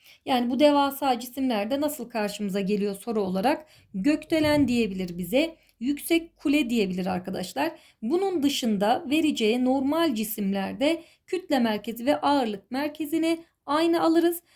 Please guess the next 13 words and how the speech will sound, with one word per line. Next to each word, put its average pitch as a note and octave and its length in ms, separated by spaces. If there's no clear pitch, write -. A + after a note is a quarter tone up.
Zaten F4+ 440
kitaplarda D#4 680
da A3 140
dikkat C4+ 300
ettiyseniz C4 540
arkadaşlar G3+ 600
çalışırken C#4 680
kütle F4 320
merkezi C4+ 500
diye D#4 180
de D#4+ 60
atılır D4+ 380
başlığımız, D#4+ 540